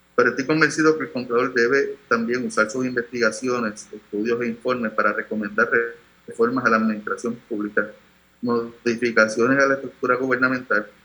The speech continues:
y exponer estadísticas sobre la operación del gobierno. Nuevamente, mi visión será una de puertas abiertas, ejecución y transparencia. Entre mis prioridades de ser confirmado como Contralor de Puerto Rico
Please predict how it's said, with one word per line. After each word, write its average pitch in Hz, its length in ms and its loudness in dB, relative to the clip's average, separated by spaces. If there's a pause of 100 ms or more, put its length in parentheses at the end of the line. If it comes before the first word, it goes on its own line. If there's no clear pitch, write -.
y 117 80 -2
exponer 117 360 0
estadísticas 135 560 -2
sobre 113 180 0
la 107 80 0
operación 104 400 -4
del 110 140 0
gobierno. 101 320 -6 (400)
Nuevamente, 117 580 0 (480)
mi 123 140 -4
visión 120 340 -2
será 135 220 4
una 139 160 2
de 120 100 6
puertas 120 380 2
abiertas, 123 720 -2
ejecución 117 760 -6
y 120 80 -6
transparencia. 104 840 -4 (920)
Entre 123 300 2
mis 117 160 -2
prioridades 113 580 2
de 139 100 -10
ser - 220 -6
confirmado 123 580 -2
como 113 220 -4
Contralor 107 460 -4
de 117 80 -2
Puerto - 360 -2
Rico 127 280 -6